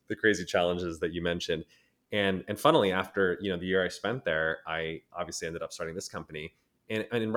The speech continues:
in hindsight, it was almost, like, s-, like, stupidly obvious, right? Like, I almost wanna, like, wanna hit myself in the head <laughs> and be like, "Why did you just start this sooner? Like, obviously that's what you cared about." Like,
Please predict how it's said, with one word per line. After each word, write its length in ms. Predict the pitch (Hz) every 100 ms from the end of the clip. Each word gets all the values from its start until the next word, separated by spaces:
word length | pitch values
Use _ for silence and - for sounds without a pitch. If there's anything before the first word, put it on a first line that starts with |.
| -
in 120 | 117
hindsight, 480 | - 180 226 120 87
it 60 |
was 100 | 90
almost, 280 | 127 160 101
like, 120 | 85
s-, 240 | - - -
like, 140 | 95 -
stupidly 560 | - 156 135 113 101
obvious, 640 | 90 90 78 64 - - -
right? 260 | 90 90
Like, 140 | 98 95
I 80 |
almost 240 | 104 113 113
wanna, 140 | 101
like, 180 | 90 -
wanna 140 | 92
hit 160 | 87 98
myself 320 | 92 - 92
in 80 | -
the 60 | 87
head 260 | 107 123
<laughs> 40 | -
and 60 |
be 80 | 156
like, 200 | 135 123 - - - -
"Why 260 | - 131
did 120 | 160
you 80 | 160
just 100 | 160
start 220 | 165 151
this 180 | 131 120
sooner? 260 | - 165 120
Like, 200 | 110 -
obviously 420 | 110 120 127 113
that's 240 | 104 104 -
what 140 | 104
you 100 | 101
cared 280 | - 139 123
about." 340 | 85 78 85
Like, 180 | 95 90